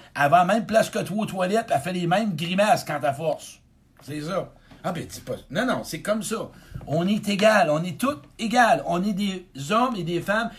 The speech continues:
à valeur à part égale. Personne est mieux que d'autres. On est unique. On est exclusif. Fait que la personne que tu rencontres, tu peux te dévoiler. Si elle l'accepte pas, t'aimes dans le front, tu l'envoies. C'est tout.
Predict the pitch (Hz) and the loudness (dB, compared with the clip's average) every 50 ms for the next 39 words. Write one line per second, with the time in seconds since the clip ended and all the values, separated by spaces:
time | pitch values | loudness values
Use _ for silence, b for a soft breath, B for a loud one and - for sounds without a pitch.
0 | B B B 151 160 156 175 170 175 202 208 220 220 - - - 139 127 - 185 | B B B -4 -2 0 2 2 4 4 4 4 4 2 0 -4 -8 -4 0 2
1 | 185 196 190 196 - - 226 220 180 214 202 180 156 127 110 - - - b b | 2 2 2 0 -2 -6 -6 -2 2 4 4 4 4 2 -4 -12 -16 -20 b b
2 | b b b b b - - 240 - - - - 254 277 262 233 214 220 220 208 | b b b b b 2 2 2 2 2 2 2 2 4 2 0 0 -2 -2 -2
3 | 202 208 208 170 160 139 - - 175 - - - 165 170 175 185 190 - - - | 0 -2 -2 -2 0 0 0 0 -2 -6 -6 -4 -4 -2 -2 -2 -4 -6 -6 -6
4 | 226 220 233 247 240 - - - B B B B B 151 156 175 185 170 - - | -2 -2 0 0 -2 -4 -6 -16 B B B B B -2 -2 0 -2 -2 -2 0
5 | 254 262 254 - - - 226 240 214 196 240 247 196 127 B B B B B B | 0 0 0 -2 -6 0 2 2 2 4 2 2 0 0 B B B B B B
6 | 143 139 196 202 202 - 220 - - 240 285 269 - - 220 - - - 190 208 | -6 0 2 2 2 2 0 0 2 2 2 2 0 -2 -4 -2 -2 -4 0 2
7 | 220 202 196 202 226 269 277 247 - - - - - 247 247 247 - 214 196 165 | 2 4 4 4 2 2 2 -2 -4 -6 -8 -4 0 0 0 0 0 0 -2 0
8 | 151 202 220 208 180 208 214 208 202 208 220 208 160 B B B B B - - | 0 0 0 0 2 4 4 4 4 4 0 -2 -2 B B B B B -4 2
9 | 233 220 214 233 240 - - - - 233 - - - - 220 247 240 - - 208 | 6 6 6 6 6 2 2 0 0 0 -2 -2 0 2 2 2 2 2 2 2
10 | 233 233 220 214 220 214 202 - 208 233 247 240 - - 196 208 214 214 208 202 | 4 4 4 2 2 2 0 0 0 0 0 0 0 -2 -2 2 4 4 4 4
11 | 220 240 240 202 139 120 - 190 196 170 - 247 247 | 6 4 4 4 2 -2 -4 -4 -6 -2 2 2 2